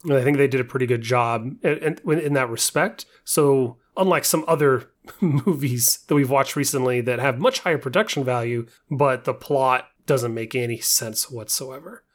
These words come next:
With those production issues, I mean, it's a solid two. It's difficult. It was actually difficult to rewatch those scenes, uh, with my headphones 'cause of the, the way the voices were coming across. There's some other minor gripes that I'll point out as we're going through, but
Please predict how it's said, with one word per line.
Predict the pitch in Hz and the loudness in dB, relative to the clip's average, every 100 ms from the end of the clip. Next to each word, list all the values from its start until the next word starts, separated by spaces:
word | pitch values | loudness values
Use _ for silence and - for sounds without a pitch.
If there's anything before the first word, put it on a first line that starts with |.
| _ _ | _ _
With | 180 147 190 | -2 2 2
those | 226 202 | 4 2
production | 190 196 208 - 208 | 2 0 2 2 2
issues, | 208 233 226 226 - | 2 2 -2 -2 0
I | |
mean, | 156 | 2
it's | 143 | 2
a | 139 | 2
solid | - 160 151 139 120 | 2 4 4 2 0
two. | - 151 135 120 117 _ | -2 0 2 0 -4 _
It's | - 127 - | -6 -6 -2
difficult. | 160 147 165 147 | -2 0 0 0
It | 131 | 2
was | 143 | 2
actually | 147 - 120 | 2 0 -4
difficult | 113 151 156 143 | -2 0 0 0
to | - | 0
rewatch | 131 127 127 123 | 0 2 2 0
those | - 127 - | -2 -2 0
scenes, | 143 135 127 117 - - | 2 2 2 0 -2 -4
uh, | 123 127 | -10 -8
with | 127 - | -8 -6
my | 120 | -2
headphones | 143 - 127 117 | 0 0 0 -2
'cause | 127 | -6
of | 117 | -8
the, | 113 | -8
the | 110 135 170 | -10 -4 0
way | 131 | 2
the | 123 | 0
voices | 120 123 120 131 117 | 0 0 2 -2 -2
were | 120 113 110 _ - | -4 -4 -8 _ -8
coming | 139 113 | -6 -6
across. | 104 - 110 107 - - _ _ | -8 -6 -6 -4 -8 -8 _ _
There's | 156 170 | 0 0
some | 170 156 | 2 2
other | 135 | 2
minor | 127 123 123 117 | 2 0 0 0
gripes | 120 113 113 | 0 -2 -2
that | 123 | -6
I'll | 113 | -8
point | - 117 110 | -8 -8 -8
out | 113 | -8
as | 107 | -10
we're | 110 | -10
going | 117 107 | -10 -12
through, | - 117 117 | -10 -8 -6
but | 110 110 | -8 -12